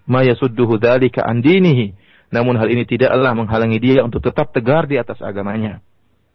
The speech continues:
Kemudian kata Nabi sallallahu alaihi wasallam, "Wallahi la yutimmanna Allahu hadzal amr hatta yasira ar-rakibu min San'a ila Hadramaut la yakhafu illa Allah, wa dhi'ba ala ghanamih."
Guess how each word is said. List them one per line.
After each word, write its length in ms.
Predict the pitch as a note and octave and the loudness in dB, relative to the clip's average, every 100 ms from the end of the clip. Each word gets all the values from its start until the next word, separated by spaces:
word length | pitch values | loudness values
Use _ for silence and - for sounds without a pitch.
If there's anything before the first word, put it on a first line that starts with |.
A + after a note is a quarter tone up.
| _ _ _ _ | _ _ _ _
Kemudian 240 | G#2 B2 | -4 -4
kata 240 | A2 A2 A2+ | -2 -4 -2
Nabi 160 | A2 | -4
sallallahu 400 | G2+ G#2+ G#2+ A2+ | -4 -8 -6 -4
alaihi 240 | G#2 G2+ F#2+ | 0 0 0
wasallam, 400 | B2+ B2 A#2 A2 | 0 0 0 0
"Wallahi 480 | B2+ B2+ D#3+ C#3+ B2 | 0 2 2 2 2
la 160 | B2 | 2
yutimmanna 640 | B2 - C3+ B2+ D3 C3+ B2+ | 0 -2 -2 0 -2 -2 -2
Allahu 400 | B2 F3 D#3 C3 | 2 2 2 0
hadzal 480 | C#3 G3+ G3 F#3 | 0 0 0 0
amr 400 | D#3 D3 A2+ - - _ _ - | -2 -4 -6 -10 -20 _ _ -6
hatta 320 | B2+ - B2 | -6 -2 -2
yasira 480 | A2+ A2+ B2 A2+ G#2 | -2 -2 -2 -2 0
ar-rakibu 560 | A2 D3+ - D3+ C#3 | 0 0 0 0 0
min 160 | B2+ A2 | -2 -4
San'a 400 | B2 A#2 A#2+ B2 | -6 -4 -2 -2
ila 160 | A#2+ | -4
Hadramaut 720 | A2 A#2+ A2+ A2+ A#2 D3+ D3+ - - - - - | -2 -2 0 0 2 2 2 -2 -16 -20 -20 -4
la 160 | C#3+ | 2
yakhafu 480 | G3 F3 D3+ C#3 B2 | 4 4 0 -2 -2
illa 160 | B2+ G#2+ | -2 -2
Allah, 480 | G2+ A2+ A2+ F2+ - - - _ - B2 | -4 -2 -2 -2 -12 -20 -20 _ -10 -2
wa 140 | B2+ A#2 | 0 0
dhi'ba 560 | G2+ C#3+ B2 B2 A#2 | 0 -4 0 0 0
ala 240 | A2 A2 G#2 | 0 -2 -2
ghanamih." 560 | A2+ A#2 A2 A2 E2+ | -2 -2 0 -2 -4